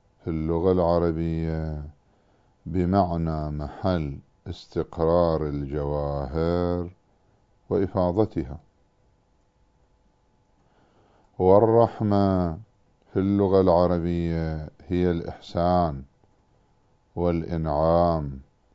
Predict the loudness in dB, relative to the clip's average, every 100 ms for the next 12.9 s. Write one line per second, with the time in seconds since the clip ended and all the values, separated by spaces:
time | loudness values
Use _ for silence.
0 | _ _ _ _ _ _ -4 2 2 0
1 | -4 -6 -6 0 2 2 0 -4 -6 -8
2 | -10 -14 -16 -20 _ _ _ _ _ _
3 | _ _ _ _ _ _ _ _ _ _
4 | _ _ _ _ 0 2 4 4 4 2
5 | -2 -2 -4 -10 -18 _ _ _ _ _
6 | _ _ _ _ 0 4 4 2 -2 -4
7 | -4 -6 -14 _ _ _ _ _ _ _
8 | _ _ -4 0 2 0 0 0 0 0
9 | 0 0 -4 -8 -16 _ _ _ -2 -2
10 | 0 -2 -2 -2 -4 -4 -2 -4 -8 -8
11 | -6 -2 0 -2 -4 -6 -10 -12 -10 -6
12 | -2 -2 0 0 0 0 -2 -6 -10